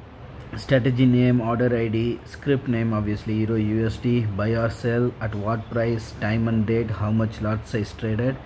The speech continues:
This is the example for buy, which is open trade,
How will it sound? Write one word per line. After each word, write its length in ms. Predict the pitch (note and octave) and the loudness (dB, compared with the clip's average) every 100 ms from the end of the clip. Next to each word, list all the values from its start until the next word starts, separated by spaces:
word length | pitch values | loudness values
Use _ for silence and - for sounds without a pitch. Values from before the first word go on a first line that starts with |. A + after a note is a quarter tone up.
| - - - | -16 -14 -2
This 180 | B2 | 0
is 140 | B2+ B2 | 2 2
the 80 | A#2 | 0
example 480 | G2+ A#2 A2 A#2 | 0 0 0 -2
for 220 | A2 B2 C3+ | -4 -2 -2
buy, 380 | C3+ G#2 G2 E2 - - - - - - - - | 0 -2 -2 -4 -10 -14 -14 -16 -16 -14 -12 -6
which 220 | G#2+ - | -6 -2
is 260 | A2+ - - - A#2+ | -4 -4 -12 -6 0
open 340 | A#2+ A#2 G#2 | 0 0 -4
trade, 240 | F#2+ F#2 | -4 -8